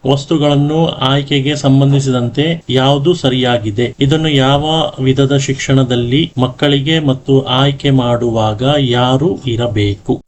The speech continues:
ಸರಿಯಾದ ಉತ್ತರ ನೋಡಿ ಇಲ್ಲಿದೆ, ಸಮನ್ವಯ ವಿದ್ಯಾರ್ಥಿಗಳು. ಇಪ್ಪತ್ತೇಳನೆಯ ಪ್ರಶ್ನೆ, ನರ್ಸರಿ ಶಾಲೆಯಲ್ಲಿ ಈ ಕೆಳಗಿನ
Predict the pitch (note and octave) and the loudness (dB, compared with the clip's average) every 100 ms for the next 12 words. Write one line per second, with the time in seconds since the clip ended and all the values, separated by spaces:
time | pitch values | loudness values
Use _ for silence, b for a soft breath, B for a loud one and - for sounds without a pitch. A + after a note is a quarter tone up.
0 | - C3+ C#3+ D#3 C#3+ C3+ B2+ B2 B2 D#3 | 0 2 2 0 -2 -2 -2 0 0 0
1 | B2 A#2 B2 E3 E3+ - C#3 D#3+ E3 D3 | 0 0 0 0 -2 0 0 2 2 2
2 | C#3+ D#3+ E3+ B2+ A2 A#2+ A#2 - A#2 A2+ | 2 2 0 -2 -2 -2 -2 -4 -6 -4
3 | A2 A#2+ A#2 - C#3+ - E3+ E3 D#3 D3+ | -4 -4 -6 -8 -4 -2 0 0 0 0
4 | D3 C#3 C3+ - D#3 F3+ F#3 - - C#3+ | 0 0 -2 -2 -2 0 -2 -6 -4 2
5 | C#3+ D#3 - F#3 F#3+ F#3 D#3+ D3 D3+ D#3 | 2 2 0 0 0 -2 0 0 0 -2
6 | D3 D3 E3 E3+ D#3+ E3+ E3 D3 C#3+ C#3 | -2 0 0 -2 0 -2 0 0 0 0
7 | D3+ | -2